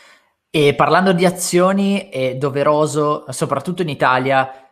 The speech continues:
sottolineare la frase di Peter Lynch che dice: "Dietro ogni azione c'è un'azienda.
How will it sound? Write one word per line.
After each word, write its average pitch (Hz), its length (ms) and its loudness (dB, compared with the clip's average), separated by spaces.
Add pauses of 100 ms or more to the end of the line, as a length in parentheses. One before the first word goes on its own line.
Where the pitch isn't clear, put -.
sottolineare 151 960 0
la 127 80 -4
frase 123 480 -2
di 120 100 -8
Peter 139 300 -4
Lynch 139 280 -6
che 139 100 -4
dice: 127 680 -4
"Dietro 170 440 0
ogni 160 220 2
azione 160 840 -2
c'è 147 160 -4
un'azienda. 113 760 -4